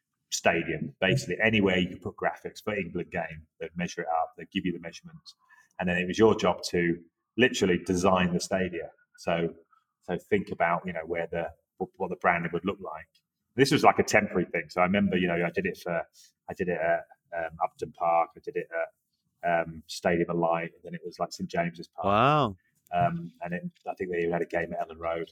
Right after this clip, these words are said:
Speaker 1: Big Leeds fan, so I was kinda, like,
Speaker 2: <laughs>
Speaker 1: absolutely, like, kind of, like, going crazy at this. This is brilliant. Um, and probably, like, ten or so stadiums. So for a long, for, for a, a big chunk of that time, I was, I was designing these things, and, and it was, you know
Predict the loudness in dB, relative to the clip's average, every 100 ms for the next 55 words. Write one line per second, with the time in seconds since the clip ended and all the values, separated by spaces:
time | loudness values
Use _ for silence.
0 | _ -4 0 0 2 2 2 4 4 6
1 | 4 4 6 4 4 -2 _ _ _ 0
2 | 4 6 6 6 6 6 6 6 4 4
3 | 4 4 4 4 4 4 -4 -2 0 0
4 | -2 _ _ -4 -4 -4 -2 0 0 2
5 | 2 2 0 -2 -4 -6 -10 -12 -4 -2
6 | -2 -4 -8 _ -20 -20 _ 6 6 6
7 | 2 2 2 6 8 6 4 2 4 4
8 | 4 4 4 4 2 0 0 2 2 0
9 | -6 _ _ 8 8 8 4 6 6 8
10 | 6 6 4 0 0 2 2 6 6 6
11 | 6 4 4 4 4 4 0 -4 -6 -4
12 | -4 -6 0 2 2 0 0 -2 -4 -10
13 | -12 -18 -18 -20 _ _ _ -20 -8 -6
14 | -4 -6 -8 -8 -8 -8